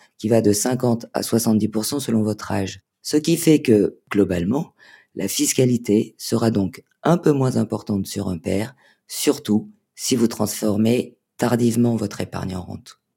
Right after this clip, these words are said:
Maintenant, si vous sortez en capital, sur un père,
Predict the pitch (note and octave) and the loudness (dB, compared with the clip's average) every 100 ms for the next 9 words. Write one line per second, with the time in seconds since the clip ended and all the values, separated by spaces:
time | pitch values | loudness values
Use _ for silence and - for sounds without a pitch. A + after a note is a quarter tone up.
0 | _ _ - A#2 A#2 F3 A#3 - - - | _ _ 0 2 4 2 2 -4 -10 2
1 | D#3+ D#3 D#3 C#3+ F3 D3 C3 B2 A#2 F2+ | 4 4 4 2 2 2 2 -2 -2 -2
2 | E2+ - _ _ - - F#2 F2+ D#2+ A2+ | -2 -6 _ _ -14 -6 -4 -4 0 2
3 | D3 - | 2 0